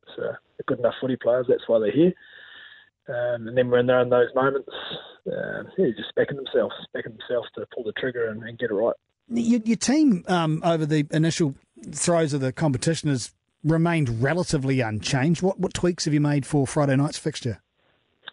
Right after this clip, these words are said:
Speaker 1: We've got a couple of changes in the front row just to freshen things up. Uh,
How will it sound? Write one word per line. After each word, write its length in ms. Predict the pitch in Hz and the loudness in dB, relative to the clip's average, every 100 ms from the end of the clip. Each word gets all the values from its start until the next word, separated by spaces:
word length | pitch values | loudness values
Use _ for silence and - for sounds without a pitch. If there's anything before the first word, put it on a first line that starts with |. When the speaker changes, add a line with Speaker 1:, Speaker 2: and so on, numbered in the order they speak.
| - - - _ _ _ - | -18 -20 -20 _ _ _ 0
Speaker 1:
We've 140 | 160 | 4
got 100 | 170 | 4
a 40 | 156 | 4
couple 220 | 156 117 | 0 -2
of 60 | |
changes 280 | - 123 117 | -2 0 -2
in 80 | 117 | -6
the 60 | 110 | -2
front 180 | 127 - | 0 2
row 200 | 131 127 | 0 0
just 180 | - - | -4 -6
to 60 | - | -2
freshen 260 | 147 120 | 0 -2
things 240 | 135 120 117 | -4 -2 -2
up. 140 | - - _ _ _ - | -2 -6 _ _ _ -12
Uh, 260 | 113 117 | -6 -4